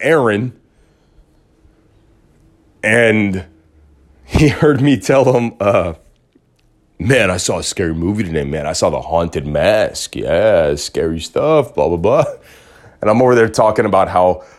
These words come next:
The Haunted Mask is the scariest film in the history of the world. And so Aaron leaves, and, you know, I'm there in the front yard. I'm shooting some hoops, and my father comes over, and he goes, "Hey, I heard you talking to Aaron. Uh,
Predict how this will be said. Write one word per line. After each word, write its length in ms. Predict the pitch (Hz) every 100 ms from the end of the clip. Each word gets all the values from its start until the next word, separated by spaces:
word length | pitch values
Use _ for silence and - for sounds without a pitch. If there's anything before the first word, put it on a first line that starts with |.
| -
The 100 | 104
Haunted 380 | 90 101 92 95
Mask 340 | 95 95 -
is 100 | 95
the 100 | 82
scariest 520 | - - 85 87 90
film 200 | - 87
in 60 | 90
the 60 |
history 260 | 85 82 90
of 80 | 78
the 60 |
world. 260 | 78 87 85
And 140 | 82
so 340 | - 90 80 - - - _ _ _ -
Aaron 400 | 107 123 123 107
leaves, 420 | 101 107 107 95
and, 400 | 90 87 80 76 -
you 100 | 95
know, 200 | 87 87
I'm 340 | 80 95 104
there 180 | 98 98
in 60 | 101
the 80 |
front 280 | 90 101 95
yard. 180 | 90 95
I'm 100 | 92
shooting 240 | - 117
some 160 | 95 90
hoops, 380 | 95 101 92 -
and 80 | 82
my 80 |
father 260 | 78 95 90
comes 240 | 87 87
over, 180 | 85 85
and 80 | 90
he 60 | 92
goes, 200 | 90 104
"Hey, 180 | 180
I 20 | 160
heard 200 | 170 190
you 60 |
talking 280 | 170 185 165
to 40 |
Aaron. 500 | 107 127 190 107 62
Uh, 340 | 73 78 73